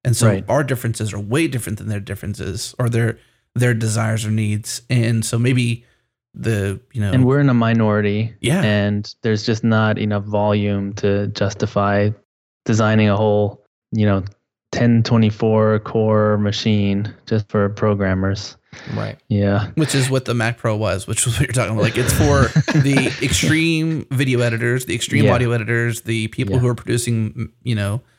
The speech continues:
Speaker 1: that maybe they're even doing data science type stuff that need twelve cores to spread those processes across.
Speaker 2: Right.
Speaker 1: And, but you also need software that actually utilizes those cores, which is the hardest part about buying that machine is, like,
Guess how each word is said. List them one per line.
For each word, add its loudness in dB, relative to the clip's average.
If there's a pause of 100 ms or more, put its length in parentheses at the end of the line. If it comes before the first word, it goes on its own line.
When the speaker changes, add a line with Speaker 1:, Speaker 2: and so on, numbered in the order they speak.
(240)
Speaker 1:
that 0
maybe 2
they're 2
even 0
doing 0
data 0
science -2
type -4
stuff -4
that -6
need 0
twelve -6
cores -4
to -4
spread -4
those -4
processes -2
across. -4 (400)
Speaker 2:
Right. -2
Speaker 1:
And, 0
but 0
you 2
also 0
need -2
software -2
that -6
actually -4
utilizes -2
those -8
cores, -8
which -2
is -2 (360)
the -2
hardest -2
part -2
about -4
buying 0
that -4
machine -4
is, -2
like, -4